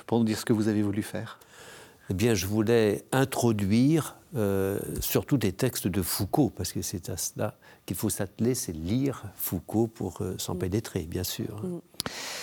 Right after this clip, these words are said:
Speaker 1: Et puis Margarita Saldana Mostajo, alors je vais vous laisser le prononcer, parce que <laughs> c'est en espagnol et vous le ferez sans doute beaucoup mieux que moi. <laughs>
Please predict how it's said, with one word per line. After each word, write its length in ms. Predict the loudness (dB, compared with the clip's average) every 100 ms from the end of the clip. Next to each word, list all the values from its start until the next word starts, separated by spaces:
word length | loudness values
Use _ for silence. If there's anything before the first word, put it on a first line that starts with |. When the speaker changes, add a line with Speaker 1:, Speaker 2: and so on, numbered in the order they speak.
| -10 -4 4
Speaker 1:
Et 80 | 6
puis 240 | 8 10
Margarita 440 | 10 8 6 6 4
Saldana 420 | 6 6 6 6
Mostajo, 460 | 4 4 4 8
alors 140 | 8 8
je 60 | 8
vais 80 |
vous 160 | 6 6
laisser 340 | 4 4 4
le 120 | 4 4
prononcer, 600 | 4 2 0 0 -2 0 0
parce 160 | 2 6
que 440 | 8 8 8 6
<laughs> 40 |
c'est 180 | 6 4
en 60 | 6
espagnol 540 | 4 4 4 6 6
et 60 | 6
vous 120 | 4
le 60 | 2
ferez 180 | 2 0
sans 120 | 2
doute 120 | 2
beaucoup 240 | 2 4 4
mieux 180 | 4 2
que 80 | 2
moi. 160 | 0 0 -6
<laughs> 60 | -2